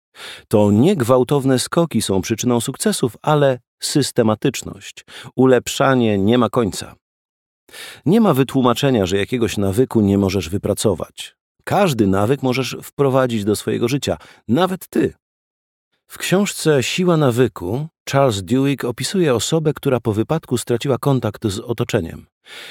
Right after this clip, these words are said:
Jej mózg został praktycznie zniszczony. Osoba ta po wypadku nie była świadoma nawet tego, co oglądała w T V. Te same programy i filmy podobały się za każdym razem identycznie.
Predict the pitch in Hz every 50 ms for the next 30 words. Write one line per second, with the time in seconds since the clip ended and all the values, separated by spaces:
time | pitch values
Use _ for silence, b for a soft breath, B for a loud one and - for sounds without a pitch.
0 | B B B 110 123 123 123 123 151 185 175 156 113 104 120 117 - - 117 107
1 | - 120 113 - - 139 - - 135 120 117 107 117 120 117 - - 135 113 90
2 | 80 76 - _ _ _ _ _ _ _ _ _ - 117 110 - - 175 131 101
3 | 92 90 _ - 117 117 117 - - 117 101 110 - - 123 120 - - 120 117
4 | 113 107 110 117 113 110 - - - 113 117 131 127 110 104 104 113 131 127 117
5 | 113 - - _ - 127 127 117 117 117 - - 113 107 101 95 95 98 98 101
6 | 104 101 95 - - - 101 85 87 85 - _ _ _ _ _ _ _ _ _
7 | _ _ B B B B B B - 143 143 135 - - 202 196 160 - - 120
8 | 110 113 107 101 104 113 120 117 107 - - 117 104 95 90 92 101 113 113 -
9 | 120 110 113 113 127 127 123 117 - 117 104 113 107 - - 131 123 113 113 120
10 | 110 104 113 117 110 113 110 117 - 135 123 120 120 123 - - 123 - - -
11 | 82 76 71